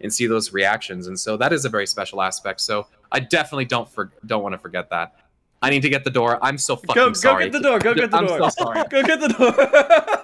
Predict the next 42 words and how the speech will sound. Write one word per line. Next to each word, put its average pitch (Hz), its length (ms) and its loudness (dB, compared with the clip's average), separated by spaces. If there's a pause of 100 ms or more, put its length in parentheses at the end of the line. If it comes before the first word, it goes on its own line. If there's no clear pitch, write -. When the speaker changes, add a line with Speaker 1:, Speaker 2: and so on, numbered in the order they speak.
Speaker 2:
<laughs> - 60 2 (2250)
That's 254 220 2
perfectly 208 500 0
fine. 139 320 -4 (240)
I 285 120 6
mean, 294 100 2
we're, 302 200 0
we're, 294 220 -4
we're 302 100 -6
getting 240 220 -4
to 156 340 -6 (200)
close 240 420 0
to 185 160 -6
the, 147 240 -4
the 156 180 -10
end 151 220 -8
point 131 300 -6
here. 117 360 -8 (220)
Uh, 120 540 -2 (100)
but 127 280 -6
yeah, 123 240 -10 (540)
uh, 135 220 -2
when, 147 280 -6
uh, 135 380 -2 (120)
I 156 120 0
have 160 200 0
one 190 120 -2
more 185 140 -4
question 160 520 -6
that 120 100 -8
I'm 123 100 -10
gonna 123 160 -8
ask, 120 400 -10 (160)
ask 123 260 -8
him 127 60 -14
when 123 80 -12
he 120 80 -12
gets 120 140 -12
back, 117 280 -8
and 120 100 -14
then 120 120 -14
we'll, 120 260 -14